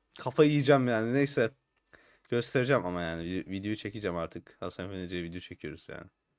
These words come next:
O yüzden bunu yapacağız. Şimdi evet, şuradan. Bu galiba ben oyuna girmeye çalışırken çok kez oyna tuşuna tıkladım. Roblox'ta herhalde ondan oldu. Stealer kısmında float to base var.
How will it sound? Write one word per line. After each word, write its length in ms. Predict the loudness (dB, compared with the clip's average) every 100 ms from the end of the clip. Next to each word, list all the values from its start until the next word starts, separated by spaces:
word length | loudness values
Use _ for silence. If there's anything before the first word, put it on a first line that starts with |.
| _ _ _ _ _ _ _
O 120 | -8 -6
yüzden 300 | -6 -8 -8 _ _ _ _ _ -20 -20 _ _ _ _ -8
bunu 180 | -6
yapacağız. 680 | -6 -4 -2 -2 -4 -14 -18 _ _ _ _ _ _ _ _ _ _ _ _ _ _
Şimdi 380 | 0 2 6
evet, 300 | 6 6 2 -4
şuradan. 520 | -4 0 4 2 0 _ _ _ -20 _ -6
Bu 80 | 12
galiba 360 | 12 12 12
ben 100 | 8
oyuna 240 | 6 4 4
girmeye 300 | 4 4 4
çalışırken 420 | 2 2 2 2
çok 220 | 2 2
kez 360 | 0 0 -6 -12 _ _ _ -2
oyna 280 | 0 2 -2
tuşuna 320 | -2 -4 -4
tıkladım. 400 | -6 -8 -8 -10 _ -6
Roblox'ta 480 | -4 -2 -4 -2 0
herhalde 320 | 2 2 2
ondan 300 | 0 -2 -4
oldu. 320 | -4 -4 -8 -12 _ _ _ _ _ _ _ _ _ _ _ _ _ _ _ -16
Stealer 420 | 2 6 6 6
kısmında 360 | 4 6 6
float 400 | 6 8 8 10
to 160 | 4 8
base 320 | 8 8 8
var. 180 | 8